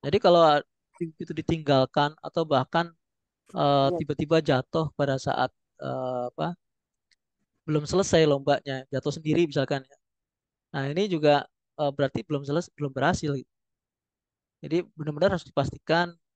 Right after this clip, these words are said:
Speaker 1: ya, penempatannya misalkan benar-benar stabil ya. Jadi jangan sampai misalkan pas dilep-, pas ditinggalkan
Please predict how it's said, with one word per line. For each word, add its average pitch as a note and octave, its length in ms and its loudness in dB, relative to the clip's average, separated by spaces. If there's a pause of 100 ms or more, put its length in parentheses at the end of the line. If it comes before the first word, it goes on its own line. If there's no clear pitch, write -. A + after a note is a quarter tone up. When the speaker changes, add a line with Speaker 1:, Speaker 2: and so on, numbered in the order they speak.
Speaker 1:
ya, B2+ 440 -6
penempatannya D#3 920 -6 (400)
misalkan C#3 400 -6 (640)
benar-benar C#3 400 -8
stabil D#3+ 480 0
ya. C#3+ 40 -18 (200)
Jadi D3 160 -12 (160)
jangan C3+ 240 -8
sampai B2+ 320 -4
misalkan C#3+ 320 -8
pas C3 160 -4
dilep-, C3 240 -8 (160)
pas C3 160 -6
ditinggalkan C3+ 800 -6